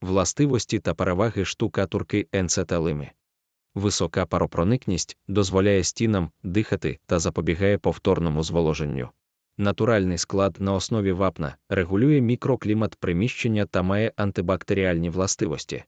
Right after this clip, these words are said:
Стійкість до мінеральних солей не руйнується при контакті з висолами. Міцність і еластичність забезпечує довговічне покриття без ризику тріщин чи відшаровування.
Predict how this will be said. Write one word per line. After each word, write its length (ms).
Стійкість 760
до 140
мінеральних 560
солей 440
не 180
руйнується 520
при 180
контакті 560
з 80
висолами. 600
Міцність 680
і 60
еластичність 840
забезпечує 720
довговічне 720
покриття 540
без 240
ризику 440
тріщин 540
чи 140
відшаровування. 840